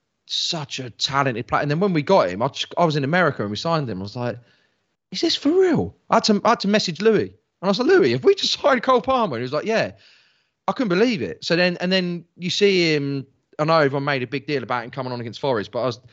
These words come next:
I said to Kerry about it, I goes, "Look, you can't judge him on that." I said, "Just let him ease his way into his team." And then the last two games he's played, look, it's two games. We know it's two games,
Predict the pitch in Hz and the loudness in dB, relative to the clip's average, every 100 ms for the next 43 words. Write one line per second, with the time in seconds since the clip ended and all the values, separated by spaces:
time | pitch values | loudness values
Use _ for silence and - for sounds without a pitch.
0 | - 120 139 135 - 165 139 107 98 101 | -10 -2 -2 -2 0 2 4 2 0 -2
1 | 71 110 127 - 98 - - 175 143 107 | -2 -4 -4 -4 -6 -6 -8 -2 0 -2
2 | - _ _ _ _ _ _ _ _ _ | -6 _ _ _ _ _ _ _ _ _
3 | _ _ - 131 104 110 101 95 95 104 | _ _ 0 2 4 4 2 2 0 0
4 | - 139 127 127 165 135 147 147 135 127 | 0 -2 -2 -2 0 0 0 0 -2 -2
5 | 135 127 135 120 160 143 113 110 123 127 | -2 -2 -4 -6 -4 -2 -2 -2 -2 0
6 | 156 156 151 - 135 117 147 135 107 - | 4 4 2 -2 -6 -2 -2 -4 -8 -10
7 | 98 107 123 90 - - - 127 107 98 | -8 -6 -6 -6 -10 -12 -6 -4 -4 -4
8 | 82 78 - _ _ _ _ - 120 110 | -8 -14 -18 _ _ _ _ -4 0 0
9 | 98 - 98 95 90 85 | 0 -2 -4 -2 -4 -6